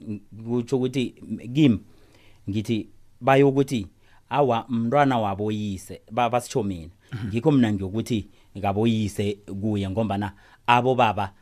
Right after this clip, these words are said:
Speaker 1: bandanganye.
Speaker 2: Nje-,
Speaker 1: Intanga
Speaker 2: njengo-, a-, as-, asenze, asiyenze, asenze isibonelo njengo-, njengo Somike no, no baba un-, u-, uNolenga.
Speaker 1: Iye, batsho ukuthi Abo-,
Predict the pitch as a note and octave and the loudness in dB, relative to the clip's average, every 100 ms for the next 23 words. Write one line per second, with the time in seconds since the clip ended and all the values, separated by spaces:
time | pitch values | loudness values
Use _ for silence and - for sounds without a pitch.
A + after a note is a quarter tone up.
0 | _ G2+ B2+ A#2+ G2+ F2+ E2 F2 G2 G2 | _ -2 0 2 -2 -6 -10 -8 -8 -8
1 | - _ _ _ _ _ _ _ _ - | -12 _ _ _ _ _ _ _ _ -2
2 | B2+ B2 A#2 G3 F#3 E3 E3+ E3 - D#3+ | 2 4 4 4 4 0 4 4 4 2
3 | D3 F#3 - - F#3+ F3 A#2+ B2 B2 - | 4 2 2 0 6 6 6 0 0 0
4 | D#3+ A#2 C#3+ C#3 C#3 C3 D3 C3+ B2+ C3 | 0 2 2 4 4 4 2 4 0 0
5 | A#2+ C3+ B2+ C#3+ A#2 G#2+ - A#2+ G#2+ G2 | 0 0 0 0 0 -4 -6 -8 -6 -8
6 | G2+ G2 G#2+ G#2 G#2+ A#2 - A2+ G2+ - | -8 -6 -4 -4 -4 -6 -6 -8 -8 -6
7 | A#2+ A2 F2+ - - _ C3 B2 C#3+ D#3+ | -4 -2 -6 -12 -20 _ 0 6 6 4
8 | E3+ E3 D#3+ G#2+ - _ _ _ _ _ | 0 0 0 -4 -6 _ _ _ _ _
9 | _ _ D3+ E3+ E3 E3+ E3+ E3+ E3 E3+ | _ _ 4 4 4 4 4 6 4 2